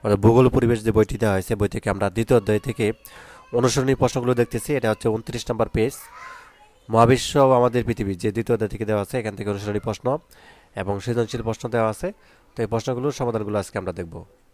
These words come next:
ঠিক আছে? তো চলো, শুরুতে আমরা বহু নির্বাচনী প্রশ্নগুলো দেখে নেই। তো এখানে, এখানে বল-, দেখো, এক নাম্বারটা বলছে যে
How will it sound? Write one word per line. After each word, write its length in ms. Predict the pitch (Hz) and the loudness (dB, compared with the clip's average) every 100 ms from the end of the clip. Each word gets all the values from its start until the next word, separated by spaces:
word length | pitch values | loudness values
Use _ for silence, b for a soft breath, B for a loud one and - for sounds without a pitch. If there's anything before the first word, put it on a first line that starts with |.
| - | -10
ঠিক 100 | 147 | -10
আছে? 200 | - 104 - _ b b b b _ | -8 -10 -12 _ b b b b _
তো 80 | 117 | -4
চলো, 340 | - 131 151 | 2 6 6
শুরুতে 420 | 143 - - 131 131 | 4 -4 -4 2 4
আমরা 140 | 131 | 4
বহু 180 | 123 131 | 4 4
নির্বাচনী 320 | 131 127 127 | 4 2 0
প্রশ্নগুলো 380 | 123 - 117 120 | 0 0 0 2
দেখে 180 | 110 117 | 2 2
নেই। 120 | 156 - b b b - - | -2 -4 b b b -4 4
তো 60 | |
এখানে, 420 | 120 135 147 156 - | 6 8 6 4 4
এখানে 340 | 135 143 139 | 4 6 6
বল-, 260 | 135 131 131 | 6 4 4
দেখো, 460 | 117 120 131 117 - | 2 6 8 6 4
এক 140 | 139 147 | 0 4
নাম্বারটা 240 | 131 123 | 4 6
বলছে 300 | 123 120 | 4 4
যে 100 | 156 | 4